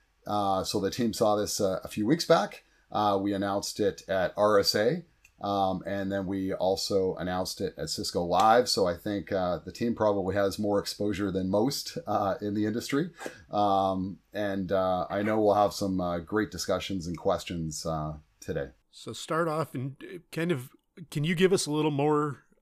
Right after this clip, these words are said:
Speaker 2: on what the solution from Cisco is? How are you implementing it? Some of this stuff, like you said, was covered at,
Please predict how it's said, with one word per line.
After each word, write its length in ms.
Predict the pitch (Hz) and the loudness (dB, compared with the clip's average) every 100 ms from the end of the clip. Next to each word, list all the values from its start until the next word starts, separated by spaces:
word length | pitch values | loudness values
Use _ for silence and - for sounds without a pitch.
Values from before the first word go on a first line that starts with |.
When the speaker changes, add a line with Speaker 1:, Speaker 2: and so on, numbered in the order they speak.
| _ | _
Speaker 2:
on 600 | 131 139 135 131 120 123 - | -2 0 0 -2 -6 -12 -14
what 340 | 123 123 143 | -4 -2 -2
the 100 | 165 | -4
solution 480 | - 139 139 - 143 | -4 -4 -4 -4 -8
from 200 | - 117 | -8 -6
Cisco 440 | - 135 - 127 120 | -4 -4 -4 -4 -2
is? 300 | 127 139 - | -2 -2 -4
How 200 | 131 135 | -4 -2
are 140 | 139 | -2
you 200 | 139 143 | -4 -4
implementing 680 | 127 127 127 131 131 135 127 | -4 -6 -6 -6 -6 -6 -4
it? 260 | 135 - | -4 -6
Some 240 | - 147 139 | -6 -4 -2
of 100 | 139 | -2
this 160 | 143 | -4
stuff, 340 | - 135 135 - | -4 -4 -4 -6
like 180 | 120 117 | -10 -10
you 60 | |
said, 200 | - 123 | -10 -8
was 160 | 120 120 | -6 -6
covered 320 | 127 113 117 | -6 -4 -4
at, 160 | 117 | -6